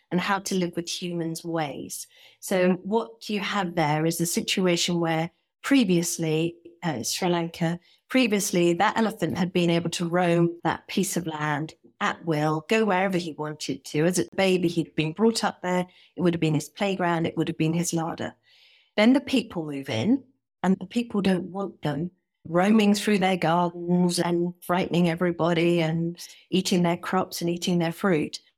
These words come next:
So they put up this massive electric fence to try and keep the elephants out and in their sort of reserve, safely in their reserve, but please don't come into our gardens and take our food. Totally understandable.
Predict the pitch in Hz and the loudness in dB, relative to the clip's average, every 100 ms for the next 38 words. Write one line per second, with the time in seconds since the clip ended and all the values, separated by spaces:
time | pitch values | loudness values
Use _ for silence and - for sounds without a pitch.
0 | _ _ - - 208 208 302 - - - | _ _ -8 -2 0 0 0 0 -2 -4
1 | 185 190 185 175 - 170 160 - - - | -6 -2 -2 -2 -6 -4 -4 -2 -6 -4
2 | - 196 - - - 165 160 170 - 156 | -2 -2 -4 -8 -8 -8 -8 -8 -6 -6
3 | - 156 147 147 - 160 - - 330 - | -4 -2 -2 -4 -8 -8 -8 -2 -2 -2
4 | - - - 160 - 196 196 170 165 - | -6 -10 -6 -6 0 2 4 4 2 0
5 | 170 165 - 175 175 170 - 180 269 - | -2 -2 -2 0 2 0 -2 -2 -4 -6
6 | - - 180 220 - 285 285 285 269 269 | -18 -6 -4 -4 -4 -2 0 0 2 0
7 | - - 180 - _ _ - - - 196 | -2 -4 -6 -8 _ _ -6 -6 -2 0
8 | 208 208 202 202 190 185 190 202 180 214 | 0 0 -2 0 2 2 2 -2 -2 0
9 | 196 170 170 170 175 185 - 131 - 196 | 2 2 2 0 0 -4 -6 -8 -6 -4
10 | - 285 160 - _ _ _ _ - - | 2 4 2 -4 _ _ _ _ -10 -4
11 | 196 196 170 147 147 - 170 160 156 113 | -2 0 0 0 0 0 -2 -2 -6 -14
12 | - | -18